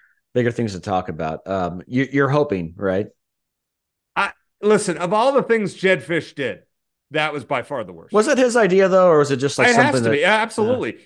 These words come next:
Speaker 2: He wanted to have that in there,
Speaker 1: Yeah.
Speaker 2: and thought it would, thinking it would fire up the, the team. I mean, that and the, that stupid country song in year one, that was
Speaker 1: No,
Speaker 2: really
Speaker 1: he,
Speaker 2: bad.
Speaker 1: he learned from that.
Speaker 2: Get rid of the D J.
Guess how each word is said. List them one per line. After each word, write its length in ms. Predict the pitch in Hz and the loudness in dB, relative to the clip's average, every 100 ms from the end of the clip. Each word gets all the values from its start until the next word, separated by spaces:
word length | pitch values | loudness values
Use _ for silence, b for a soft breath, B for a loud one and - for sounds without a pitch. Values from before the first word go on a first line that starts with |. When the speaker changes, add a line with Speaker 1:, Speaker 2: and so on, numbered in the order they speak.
| b | b
Speaker 2:
He 160 | 214 247 | -8 -4
wanted 280 | 247 240 | -4 -2
to 100 | 214 | -2
have 240 | 185 208 190 | -2 -4 -4
that 220 | 202 196 | -4 -4
in 120 | 196 | -4
there, 400 | 175 131 139 175 _ - | -4 -6 -8 -14 _ -14
Speaker 1:
Yeah. 260 | 175 165 165 | -10 -10 -6
Speaker 2:
and 240 | 175 165 | -6 -6
thought 220 | 185 185 185 | -4 -2 -2
it 100 | 185 | -4
would, 240 | 175 151 _ - | -8 -14 _ -12
thinking 220 | 196 190 | -12 -8
it 40 | 185 | -6
would 160 | 160 | -8
fire 400 | 123 185 185 196 | -6 -8 -4 -2
up 160 | 185 180 | -2 -4
the, 140 | 170 | -8
the 120 | 170 156 | -8 -10
team. 200 | 196 185 | -12 -10
I 60 | |
mean, 320 | 190 175 156 _ _ | -6 -8 -10 _ _
that 220 | 240 226 202 | -6 -4 -4
and 80 | |
the, 120 | 185 165 | -6 -4
that 180 | 160 - | -6 -10
stupid 400 | - 208 170 - | -12 -10 -10 -8
country 400 | 190 - 175 147 | -8 -6 -8 -8
song 340 | 170 156 143 | -6 -8 -8
in 120 | 135 | -10
year 160 | 147 139 | -8 -6
one, 220 | 135 135 | -6 -6
that 140 | 147 | -8
was 140 | 147 127 | -8 -4
Speaker 1:
No, 120 | 170 | 0
Speaker 2:
really 120 | 170 165 | 2 4
Speaker 1:
he, 40 | |
Speaker 2:
bad. 180 | 156 165 | 4 2
Speaker 1:
he 60 | |
learned 280 | 147 117 98 | 2 0 -2
from 180 | 90 80 | -6 -10
that. 240 | 69 67 _ _ - | -12 -14 _ _ -10
Speaker 2:
Get 420 | 208 240 240 - | -4 -2 -2 -8
rid 580 | 170 175 208 220 226 202 | -12 -6 -2 -2 -2 -4
of 580 | - 196 202 202 202 165 | -6 -2 0 0 -2 -4
the 100 | 196 | -10
D 280 | 156 190 165 | -8 -8 -8
J. 340 | 139 123 | -8 -8